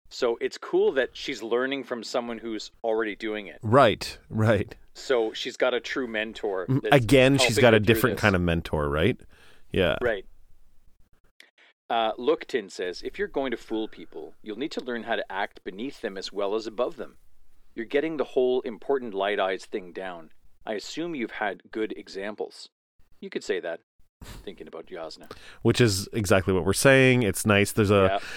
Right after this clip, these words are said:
Speaker 2: a little parallel here, you know.
Speaker 1: Thing is, in a lot of situations,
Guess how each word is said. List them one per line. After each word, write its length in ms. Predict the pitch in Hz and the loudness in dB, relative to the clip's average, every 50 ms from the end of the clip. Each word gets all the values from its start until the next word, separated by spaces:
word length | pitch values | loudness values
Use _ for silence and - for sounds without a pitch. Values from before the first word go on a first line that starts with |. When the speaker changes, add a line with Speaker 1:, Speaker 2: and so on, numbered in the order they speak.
| - - - | -8 0 2
Speaker 2:
a 60 | 117 | 4
little 160 | 123 127 127 - | 6 6 6 4
parallel 460 | - - 113 113 113 110 107 107 107 | 6 6 8 8 8 8 8 6 6
here, 340 | 92 110 110 104 104 104 104 | 6 6 6 8 8 8 6
you 100 | 104 101 | 6 6
know. 280 | 95 95 95 98 104 98 - - - - - - - - - - - - - - - - - - - - - - - - | 6 6 4 4 2 0 -4 -14 -18 -20 -20 -20 -20 -20 -20 -20 -20 -20 -20 -20 -20 -20 -20 -20 -20 -20 -20 -20 -20 -6
Speaker 1:
Thing 200 | - 160 175 180 | -4 -2 -2 0
is, 240 | 165 139 123 117 110 | 0 -2 -2 -2 -4
in 100 | 123 110 | -4 -4
a 40 | 107 | -2
lot 180 | 107 117 143 156 | 0 0 2 0
of 60 | 151 | 0
situations, 880 | - - 131 - - 104 101 107 120 113 - - 95 90 87 82 - | -2 -6 -8 -6 -4 -4 -2 -2 -2 -4 -6 -10 -12 -12 -14 -16 -18